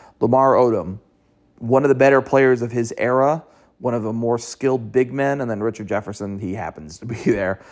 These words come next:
Um, who also, Richard Jefferson was good. He was a good on those, those Nets teams early. He doesn't get enough credit.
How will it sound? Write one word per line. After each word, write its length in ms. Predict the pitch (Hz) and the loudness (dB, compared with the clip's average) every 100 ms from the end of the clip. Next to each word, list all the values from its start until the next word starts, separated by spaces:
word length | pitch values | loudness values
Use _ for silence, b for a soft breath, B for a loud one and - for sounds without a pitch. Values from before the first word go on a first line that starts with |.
| B B B - | B B B 2
Um, 500 | 123 117 113 117 110 - | 4 4 0 -2 -6 0
who 180 | 156 | 2
also, 360 | 151 156 147 123 - | 4 2 0 -4 -4
Richard 220 | 175 175 | -6 0
Jefferson 300 | 160 131 131 | -2 0 -2
was 140 | 120 | -2
good. 240 | 113 120 92 | 0 -2 0
He 160 | 117 | -2
was 160 | 139 127 | -4 -4
a 40 | |
good 200 | 120 127 | 0 2
on 120 | 127 120 | 2 2
those, 260 | 113 107 | -2 -4
those 280 | - 117 113 | -4 -4 -4
Nets 320 | 110 104 - | -4 -4 -6
teams 440 | - 113 113 113 - | -10 -8 -6 -8 -8
early. 260 | 107 104 98 | -6 -4 -4
He 60 | 98 | -4
doesn't 220 | 107 98 | -6 -6
get 60 | |
enough 200 | 101 92 | -8 -10
credit. 440 | - 101 98 107 | -6 -4 -2 -4